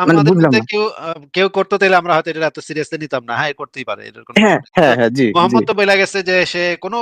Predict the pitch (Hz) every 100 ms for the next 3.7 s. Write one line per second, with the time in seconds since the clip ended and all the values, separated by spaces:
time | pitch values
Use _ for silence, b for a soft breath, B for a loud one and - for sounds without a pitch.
0 | 214 214 214 196 190 185 175 170 165 160
1 | 156 151 147 143 147 139 131 107 131 127
2 | 127 127 123 127 - 180 135 101 123 -
3 | 139 135 - - - 170